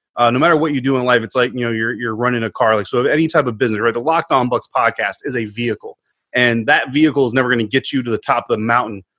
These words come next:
unless you give it gas. And what gas means is you give a S word,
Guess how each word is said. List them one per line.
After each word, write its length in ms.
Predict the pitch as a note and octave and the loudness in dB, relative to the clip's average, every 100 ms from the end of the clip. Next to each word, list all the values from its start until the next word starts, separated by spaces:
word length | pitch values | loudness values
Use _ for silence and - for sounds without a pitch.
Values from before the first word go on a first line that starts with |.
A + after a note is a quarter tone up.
| _ - | _ -6
unless 340 | A#2 A#2+ A2+ | 0 0 0
you 120 | B2+ A2+ | -2 0
give 180 | A#2 | -2
it 160 | A#2 F#2+ | -2 0
gas. 360 | A#2+ G#2+ G2+ - | 2 2 -2 -8
And 100 | G#2+ | -8
what 100 | G#2 | 0
gas 340 | C#3+ D#3+ - | 0 2 -2
means 320 | C3+ C3 A2 | -2 -2 -4
is 160 | G#2+ G#2 | -6 -6
you 100 | A2+ | -8
give 340 | - C3+ C3 - | 0 2 2 0
a 360 | B2+ A#2+ A#2 A2 _ _ _ - | 0 0 -2 -6 _ _ _ -4
S 240 | C#3+ - A#2 | -4 -4 -6
word, 280 | G2 F2+ | -8 -10